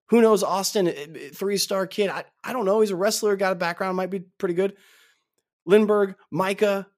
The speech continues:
Tate Ratledge, Dylan Fairchild. That, that's not a dearth. We have people there. No, you shouldn't be freaking out because we've seen hugely talented people come through and not make it. We've seen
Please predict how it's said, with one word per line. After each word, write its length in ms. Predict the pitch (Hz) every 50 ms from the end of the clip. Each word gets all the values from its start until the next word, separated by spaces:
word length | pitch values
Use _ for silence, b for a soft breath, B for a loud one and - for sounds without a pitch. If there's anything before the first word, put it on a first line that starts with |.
| _ _ _ _ _ _ _
Tate 220 | - 190 202 185
Ratledge, 480 | 151 180 180 175 175 190 190 180 156 139
Dylan 240 | 151 202 208 185 175
Fairchild. 540 | 185 185 180 175 190 180 180 185 190 185 -
That, 220 | 170 185 - - _
that's 260 | 160 165 190 196 - -
not 180 | 240 233 226 -
a 100 | 196 202
dearth. 720 | 165 147 139 127 151 175 202 196 156 143 - - - _ _ _ _ _ _ _ _ _ _
We 220 | 135 160 175 160
have 380 | 151 165 170 180 175 165 - -
people 260 | 175 170 170 165 147
there. 220 | 151 151 147 139
No, 80 | 139 147
you 140 | 147 143 131
shouldn't 240 | 135 - 147 139
be 60 | 131 131
freaking 380 | - 147 143 143 139 131 127
out 180 | 127 127 123 B B B B B B -
because 260 | 143 131 143 131 123
we've 140 | 123 113 -
seen 280 | - - 156 156 151
hugely 420 | 143 139 151 147 139 139 139 131 117
talented 380 | - 135 131 127 123 127 117
people 200 | 117 127 123 120
come 240 | 117 - 127 117 117
through 220 | - 117 113 113 -
and 160 | 104 104 104
not 200 | 110 110 - -
make 220 | 107 110 107 -
it. 160 | 113 110 110 B B B B B B B
We've 180 | - 120 110 -
seen 360 | - - 135 127 123 123 117